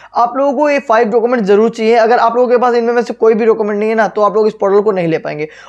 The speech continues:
और ये फाइव जो है ना, वो आप लोगों की ओरिजिनल होनी चाहिए, कोई भी डुप्लीकेट फोटोकॉपी वगैरह काम नहीं आएगी। आप लोगों के ओरिजिनल डॉक्यूमेंट होने चाहिए, क्योंकि आप लोग स्कैन करेंगे,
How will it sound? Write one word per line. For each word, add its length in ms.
और 100
ये 100
फाइव 320
जो 120
है 80
ना, 140
वो 140
आप 160
लोगों 120
की 140
ओरिजिनल 460
होनी 180
चाहिए, 300
कोई 120
भी 140
डुप्लीकेट 420
फोटोकॉपी 400
वगैरह 220
काम 180
नहीं 140
आएगी। 240
आप 180
लोगों 140
के 180
ओरिजिनल 280
डॉक्यूमेंट 320
होने 140
चाहिए, 160
क्योंकि 300
आप 140
लोग 220
स्कैन 340
करेंगे, 320